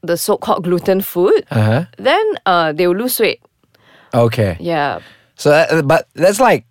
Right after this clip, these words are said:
Speaker 2: a bit extreme, isn't it? No?
Speaker 1: I don't think it's extreme. Um, I think it,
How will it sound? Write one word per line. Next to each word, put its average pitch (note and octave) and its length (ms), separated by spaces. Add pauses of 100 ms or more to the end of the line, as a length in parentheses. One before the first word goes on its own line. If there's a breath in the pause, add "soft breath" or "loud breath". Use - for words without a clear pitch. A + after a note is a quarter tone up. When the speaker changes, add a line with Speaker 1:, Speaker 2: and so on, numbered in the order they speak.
Speaker 2:
a B2+ 40
bit C#3 140
extreme, G3 580
isn't A#3 140
it? F#2 340 (600)
No? F#3+ 320 (400)
Speaker 1:
I D4 100
don't E5+ 220
think C5+ 180
it's G3+ 180
extreme. F#3+ 520 (300 loud breath)
Um, A#3+ 260
I B3 140
think F4+ 460
it, G#3 220